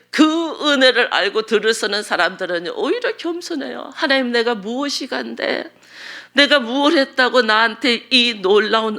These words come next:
은혜를 주십니까?" 이렇게 나가요. 오히려 늘 하나님 앞에 우리가 부족하잖아.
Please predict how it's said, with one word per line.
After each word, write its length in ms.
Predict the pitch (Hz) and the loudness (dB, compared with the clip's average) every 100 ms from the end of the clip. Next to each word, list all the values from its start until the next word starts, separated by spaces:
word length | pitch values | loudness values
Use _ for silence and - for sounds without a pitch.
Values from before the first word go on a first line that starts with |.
| - | -2
은혜를 340 | 214 202 196 | -2 -2 -4
주십니까?" 760 | 196 - - 113 101 - - - | -6 -6 -6 -6 -6 -6 -6 -6
이렇게 420 | 320 - - - - | -4 -4 -6 -8 -6
나가요. 420 | - - - - - - _ _ _ _ _ _ _ _ _ | -6 -6 -10 -16 -18 -20 _ _ _ _ _ _ _ _ _
오히려 520 | - 156 160 - - - - _ _ _ | -4 -4 -4 -14 -16 -20 -20 _ _ _
늘 140 | 202 392 640 640 640 679 571 | 4 4 2 -10 -8 -8 -4
하나님 280 | 466 494 440 | -4 -4 -4
앞에 180 | - 285 | -6 -6
우리가 320 | 196 208 208 | -6 -8 -10
부족하잖아. 920 | 247 240 - - - - - - | -10 -12 -12 -14 -14 -14 -14 -14